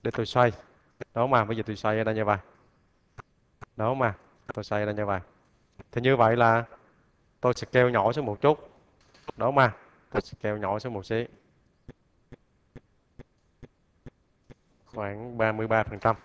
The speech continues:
Ok. Hoặc là ba mươi lăm phần trăm.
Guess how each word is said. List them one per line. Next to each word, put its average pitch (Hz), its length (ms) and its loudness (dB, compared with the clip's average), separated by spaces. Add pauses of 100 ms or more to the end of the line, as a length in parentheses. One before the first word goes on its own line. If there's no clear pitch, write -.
(260)
Ok. 110 180 -8 (1900)
Hoặc 117 180 -4
là 101 180 -4
ba 110 180 -2
mươi 110 140 -4
lăm 107 140 -2
phần 98 140 -12
trăm. 107 160 -2